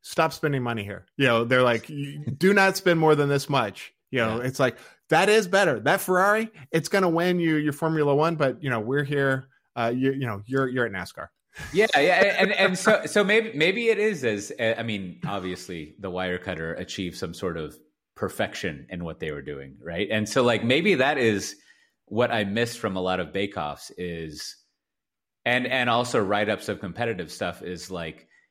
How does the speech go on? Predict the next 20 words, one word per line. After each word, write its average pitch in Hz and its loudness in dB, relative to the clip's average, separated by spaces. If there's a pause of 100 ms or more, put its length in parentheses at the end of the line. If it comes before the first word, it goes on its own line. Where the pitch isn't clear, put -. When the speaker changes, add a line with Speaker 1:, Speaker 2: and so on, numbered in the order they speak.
(260)
Speaker 2:
"Yeah, 170 4
but 135 2
what 156 2
if 160 0
I 127 4
wanted 104 -4
to 85 -14
spend, 78 -14
what 135 -2
if 131 -6
I 101 -2
could 120 -8
spend 85 -10
more 69 -12
money," 62 -20 (200)
right? 92 -4
Like, 104 -2 (180)
Speaker 1:
<laughs> - -6
Speaker 2:
how 151 2
much, 175 0